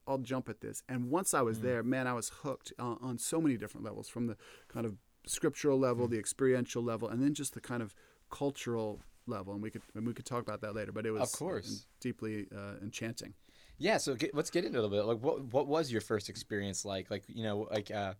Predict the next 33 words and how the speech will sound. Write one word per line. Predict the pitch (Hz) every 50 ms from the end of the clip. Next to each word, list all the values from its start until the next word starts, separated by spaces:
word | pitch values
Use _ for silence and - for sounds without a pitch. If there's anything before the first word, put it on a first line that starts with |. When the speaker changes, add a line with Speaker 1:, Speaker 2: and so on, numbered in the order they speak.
| _ - - - - - -
Speaker 2:
you, | 135 131
you | 131 127 - 139
started | 123 - 160 143 127 117
to | 107
say, | - - 120 113 107
like, | 98 98 98
just | - 113 -
the | - 104
things | - 117 110 98
that | 104 95
captivated | - 113 110 107 - 104 101 98 98
you. | 98 101 101 104
Like, | 104 117 123 113
were | 120
there | 123 127 120
any | 120 113
specific | - - 107 - - 117 - 127 113 -
things | - 123 123 123 120 113
that, | 120 107 -
like, | - 101 98 -
you | 113 104
felt | - 101 95 104
like | 104 101 95 - _ _ _ - - _ _ _ - 107
were | 113 113
surprising | - - 107 - - - 101 104 110 113 117 110
to | - -
you | 123 117 120 123 120
that | 113 95 82
really | 110 113 107 101
caught | - - 113 110 104 104
your | 117 117
attention, | 107 - 123 120 120 - 131 120 117 117
or? | 98